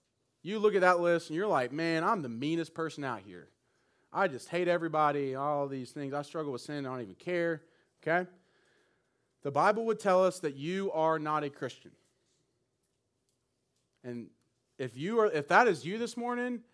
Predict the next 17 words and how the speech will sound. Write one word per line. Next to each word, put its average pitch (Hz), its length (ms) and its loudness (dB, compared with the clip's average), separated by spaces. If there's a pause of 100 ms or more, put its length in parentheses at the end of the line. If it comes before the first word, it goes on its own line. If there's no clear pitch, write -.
(160)
and 127 100 -8
you 190 120 -2
walk 233 300 6
out 233 180 8
of 226 80 0
here 226 240 -2
thinking 226 400 -6
you're 208 120 -4
not 220 160 0
a 208 40 -4
Christian 220 380 -4
and 143 100 -4
knowing 202 260 -2
you're 208 80 -6
not 208 140 0
a - 20 -6
Christian, 220 520 -8